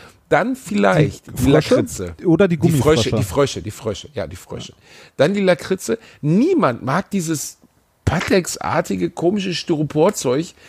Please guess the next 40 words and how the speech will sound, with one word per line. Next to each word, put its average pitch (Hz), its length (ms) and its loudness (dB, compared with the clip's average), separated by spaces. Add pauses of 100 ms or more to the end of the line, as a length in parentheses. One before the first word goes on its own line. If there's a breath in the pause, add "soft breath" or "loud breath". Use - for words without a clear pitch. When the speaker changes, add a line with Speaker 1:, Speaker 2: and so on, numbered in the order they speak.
(160 loud breath)
Speaker 1:
was 135 160 0
so 170 80 0
drumherum 151 460 2
gepappt 127 440 0
ist. 147 200 -8
Niemand 185 320 2
weiß, 135 200 2
Speaker 2:
Ja. 160 60 -4
Speaker 1:
was 143 60 -6
es 160 60 -6
ist. 190 120 -6
Das 165 140 0
schmeckt 180 240 -4
so, 165 180 -2
wie 160 60 -4
ich 156 80 -8
mir, 160 220 0 (140)
so 143 200 0
stelle 208 280 2
ich 196 120 -4
mir, 180 380 0
weiß - 500 -4
ich 156 60 -4
nicht, 104 220 -8 (260 soft breath)
Kokosöl 185 600 2
gemischt 165 340 -2
mit 175 120 -2
Sehnespäten 107 640 -2
vor. - 180 -6
Speaker 2:
Ja, 190 280 4
das 160 220 2
ist, 156 140 0
ich 165 160 4
find's 165 200 0
auch, - 160 -2 (120)
äh, 117 240 -2
widerlich. 110 500 0 (140)
Tatsächlich 139 480 0
Speaker 1:
Kein 110 160 -4
Speaker 2:
widerlich. 117 460 0